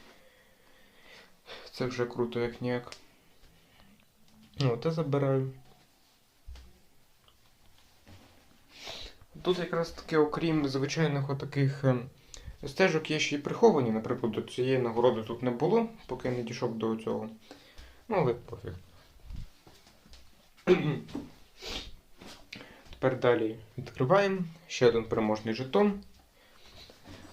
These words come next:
Ну і не останній за вільний досвід контейнер, але тим не менш поки що останній. Ну, не останній в принципі, але поки що останній.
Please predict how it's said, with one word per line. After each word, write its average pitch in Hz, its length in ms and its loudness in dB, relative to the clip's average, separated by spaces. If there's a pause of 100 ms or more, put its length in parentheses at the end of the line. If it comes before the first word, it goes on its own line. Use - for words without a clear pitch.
Ну 220 220 -2
і 139 140 2
не 139 180 2
останній 220 760 6 (260)
за 135 160 0
вільний 135 240 2
досвід 135 500 0 (300)
контейнер, 127 500 4
але 127 180 4
тим 123 160 -2
не 123 60 2
менш 113 400 -4
поки 202 260 4
що 180 280 2
останній. 170 520 -2 (1800)
Ну, 143 60 -4
не 110 160 2
останній 113 320 0
в 113 80 -6
принципі, 104 360 -2
але 104 100 2
поки 135 200 -6
що - 160 -4
останній. - 300 -8